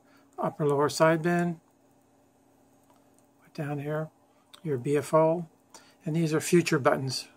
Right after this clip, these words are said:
right here. F one, two, three, and four, depending on what we can think of or what some of the users might, um,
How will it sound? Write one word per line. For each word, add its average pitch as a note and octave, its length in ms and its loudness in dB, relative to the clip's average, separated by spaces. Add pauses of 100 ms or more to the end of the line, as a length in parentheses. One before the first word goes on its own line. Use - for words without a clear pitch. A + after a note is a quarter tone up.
right C3+ 180 -2
here. C3 300 -2 (220)
F - 360 -16 (540)
one, D3 120 -8
two, C#3 140 -4
three, C3+ 160 -4
and C3 80 -4
four, F#3 240 0
depending C#3+ 320 -4
on C3+ 60 -6
what C#3+ 180 -6
we C3+ 140 -2
can B2 120 -6
think D#3+ 240 -4
of E3+ 240 -2
or C3+ 220 -4 (380)
what C#3+ 120 -6
some D3 160 -4
of C#3 80 -4
the C3+ 80 -2
users C#3 460 0
might, C3+ 400 -4
um, C3+ 320 -6